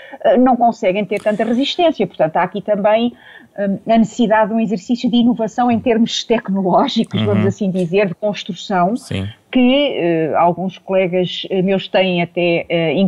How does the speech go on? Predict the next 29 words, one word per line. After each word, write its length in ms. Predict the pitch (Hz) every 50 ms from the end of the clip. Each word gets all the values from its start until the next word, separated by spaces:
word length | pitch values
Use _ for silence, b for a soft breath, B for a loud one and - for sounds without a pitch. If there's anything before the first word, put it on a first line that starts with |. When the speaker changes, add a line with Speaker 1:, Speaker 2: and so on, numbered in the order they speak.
| 190 196 190 175 139 196
Speaker 1:
inclusivamente, 720 | 180 160 180 180 185 180 180 180 170 175 - 180 170 151 B B B B B B B B B
eh, 280 | - 170 170 165 165 160
feito 300 | 151 - 208 202 190 -
alguns, 520 | 196 170 175 180 160 180 185 196 196 185 - 180 170 -
algumas 680 | 170 170 165 170 165 175 175 170 165 160 165 165 - -
tentativas, 760 | 226 214 202 - 185 180 - 220 233 214 156 151 143 143 -
portanto, 260 | _ - 139 139 147
al-, 320 | 143 143 143 135 127 120
algumas 260 | 131 135 151 170 175 -
experiências, 760 | - - - 208 196 190 185 185 208 208 - 294 302 330 - B B B B B B B B B B _ _ -
eh, 240 | - - - - 180
mas, 180 | 196 185 175 -
claro, 340 | - - 156 131 - - 196
isso 180 | 175 - - _
tem 160 | - 185 180
custos, 640 | 175 208 214 208 202 - - - 277 285 262 - - b b b b b -
ahm, 680 | - 202 196 190 185 180 175 185 185 185 185 185 185 - - - - _ _ -
que 300 | 240 240 247 247 247 220
muitas 320 | 233 233 247 233 247 -
vezes 180 | 247 262 240 233
não 100 | 254 247
são 140 | - 247
compatíveis, 680 | 233 247 247 226 262 240 - 277 269 285 294 - - - _ _ _ _ _ -
como 240 | - 220 208 208
a 60 | 208 190
Maria 240 | 196 185 190 190 180
José 240 | 156 151 196 185 175
dizia, 360 | 202 202 185 185 220 226 233
com, 320 | 226 - 254 254 277 285